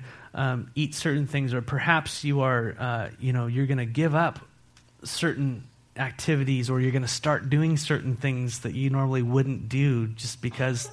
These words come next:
other people like 'em. You might be able to build a bridge that way. You know what I'm saying? There's so many opportunities to look at this, and I don't wanna just look at it as religious, but that's the main context here. Eating, not eating, circumcision, the law, that type of stuff.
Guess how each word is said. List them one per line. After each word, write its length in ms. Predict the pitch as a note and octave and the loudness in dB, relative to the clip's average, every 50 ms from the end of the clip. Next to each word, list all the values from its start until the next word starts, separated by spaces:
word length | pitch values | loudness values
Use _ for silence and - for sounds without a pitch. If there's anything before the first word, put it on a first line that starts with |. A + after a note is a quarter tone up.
| - | 0
other 180 | - C#3+ D3+ D#3+ | 2 2 4 4
people 220 | F#3 F#3 F#3 F#3 | 4 2 4 4
like 220 | F#3+ G#3+ D4 - - | 2 2 2 2 -2
'em. 200 | - - - - - - _ - - - - - - - - - - _ _ _ - - | -2 -2 -4 -12 -18 -20 _ -20 -20 -20 -20 -20 -20 -20 -20 -20 -20 _ _ _ -6 0
You 120 | C#3 C#3+ | 4 4
might 160 | D#3+ F3 E3+ | 6 6 6
be 60 | E3+ | 6
able 100 | F#3 F3+ F3 | 4 6 6
to 60 | F3 | 6
build 220 | C#3+ E3 F3+ F#3 | 6 6 6 6
a 40 | F#3+ | 6
bridge 340 | E3 D#3 F#3+ A3 A3 G#3+ F3+ | 6 6 4 4 4 4 2
that 220 | C3+ A2 G#2 - | 2 2 2 0
way. 280 | G2 F#2 D#2+ D#2+ A2 G#2+ - | 0 -2 -2 -4 -6 -6 0
You 140 | C#3 D3 D#3+ | 4 6 8
know 60 | E3+ | 8
what 100 | F3 F3 | 8 8
I'm 100 | E3+ D#3+ | 6 4
saying? 320 | - - F#3 F#3+ G#3+ A#3+ | 2 2 0 2 2 2
There's 160 | F#3+ D#3+ D3+ | 2 2 2
so 240 | - - - C4 C4+ | 0 2 2 4 6
many 280 | A#3 G3+ D#3+ C#3 B2+ A2 | 6 6 6 6 4 4
opportunities 800 | C#3 D3 D3 C#3+ A#2+ - - E3 D#3 D3+ C#3 B2+ A#2+ A#2 A2+ - | 2 2 2 2 -2 -2 0 0 2 2 2 2 0 -2 -4 -6
to 100 | - C3+ | -4 -2
look 220 | B2 B2 B2+ B2+ B2+ | 0 0 0 0 -2
at 160 | A#2+ - - | -4 -6 -4
this, 240 | D#3+ D#3+ - - C#3 | -6 -6 -4 -4 -2
and 80 | B2+ | 0
I 40 | B2+ | 0
don't 120 | C3+ C3+ | 0 2
wanna 160 | B2+ C3+ C3+ B2 | 2 0 0 0
just 200 | A#2+ A#2 - - | -2 -4 -4 -6
look 140 | C3 - | -4 -2
at 60 | C3 A#2+ | 0 0
it 120 | A#2 A2 | 0 0
as 400 | F#2+ - A2+ A2 G#2+ A2 - - - - - - - - - - - - - - | 0 0 0 -2 -2 -4 -6 -12 -16 -20 -20 -20 -20 -20 -20 -20 -20 -20 -20 -16
religious, 640 | - B2 B2 B2 C#3 C3+ C#3+ D#3 D#3 C#3 C3 A#2+ - | -8 -4 0 2 6 8 8 8 8 6 4 0 0
but 140 | - C#3 A2+ | -2 2 4
that's 240 | D#3+ D#3+ D#3 - | 4 2 2 2
the 100 | - D#3 | 0 2
main 640 | C#3 C3 C3 C#3 D3 D3+ D3 D3 D3 C#3+ C#3 C#3 D3 - | 2 4 4 4 4 6 6 6 4 4 2 0 -4 -8
context 600 | - - F3 F3+ F3+ - - D3+ B2 - - - - | -4 0 2 2 2 2 2 0 -2 -2 -4 -10 -8
here. 380 | - B2+ A2 G#2+ G#2 F#2+ - - - - - - - - | -4 -4 -2 -2 -2 -4 -6 -10 -14 -16 -16 -16 -8 -2
Eating, 380 | E3 D#3 D#3 D#3 D#3+ D3+ D#3+ D#3 | 0 2 4 4 4 4 6 6
not 220 | D3 D3 D3 D3 C#3+ | 8 8 8 8 6
eating, 320 | C#3+ C#3+ C#3 D3 C#3+ C#3 | 4 2 2 2 2 0
circumcision, 640 | C#3 - D3+ D3 D3+ D3 - - D3+ C#3+ C3 C#3+ C#3+ | 0 0 -2 0 0 -2 -2 2 2 2 4 2 4
the 80 | C3+ C#3 | 4 4
law, 300 | C3+ C3+ C#3 C3+ C3+ C3+ | 6 6 6 6 4 4
that 160 | C3 C3+ B2+ | 2 -2 -4
type 220 | - D3 B2+ - | -2 -2 -2 -2
of 80 | B2+ A#2 | -4 -8
stuff. 320 | - - B2+ A#2 A#2 - | -6 -2 0 0 0 -2